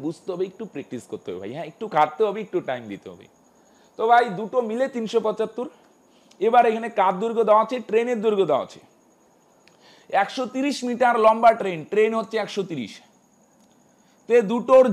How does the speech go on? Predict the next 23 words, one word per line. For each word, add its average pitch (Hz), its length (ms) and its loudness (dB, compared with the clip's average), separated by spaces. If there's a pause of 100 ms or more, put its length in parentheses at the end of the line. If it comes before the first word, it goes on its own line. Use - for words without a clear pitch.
যোগফল 262 460 4 (120)
দু-, 254 280 -2
তিনশো 240 280 -2 (100)
পঁচাত্তর। 214 460 0 (1080)
সেতু 240 320 6 (160)
আর 254 80 6 (100)
ট্রেন 247 200 8 (120)
দুটো 240 200 -2 (140)
মিলে 269 200 4 (100)
তিনশো 262 320 0
পঁচাত্তর, 202 420 -2 (960)
আর 170 200 4 (140)
সেতুর 208 300 -4 (100)
দৈর্ঘ্য 220 240 -6 (100)
একশো 160 280 -12
তিরিশ, 87 220 -18 (1120)
সরি, 101 160 -14 (140)
ট্রেনের 226 360 0
দৈর্ঘ্য 220 220 4 (120)
একশো - 180 -8 (100)
তিরিশ, 190 180 -8 (260)
তাহলে 165 180 -8 (100)
সেতু 135 200 -12